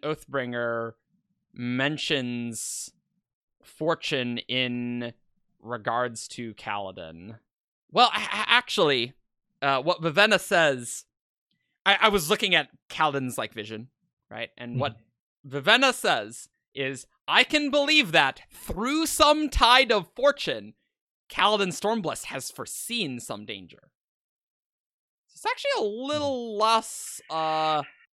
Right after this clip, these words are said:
Speaker 1: specific, uh, than I thought also.
Speaker 2: A-, and maybe also explain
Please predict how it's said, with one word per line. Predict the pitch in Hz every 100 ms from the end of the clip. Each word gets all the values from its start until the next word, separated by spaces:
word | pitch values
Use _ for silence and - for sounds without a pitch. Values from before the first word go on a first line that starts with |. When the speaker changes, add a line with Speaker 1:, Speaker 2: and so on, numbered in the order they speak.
| _ _ _ _ _ -
Speaker 1:
specific, | - - - 160 190 175 156 139 - - _ _ _ _ _ _ _ _ _
uh, | 147 147 143 135 120
than | 123 139 139 135 131 - _ _ _
I | 123
thought | 123 160 147
also. | _ 175 _
Speaker 2:
A-, | 156 156
and | 160 151 139 190 - _ - - - _ 139
maybe | 143 135 135
also | 135 - 151 117
explain | - - 123 113 107 104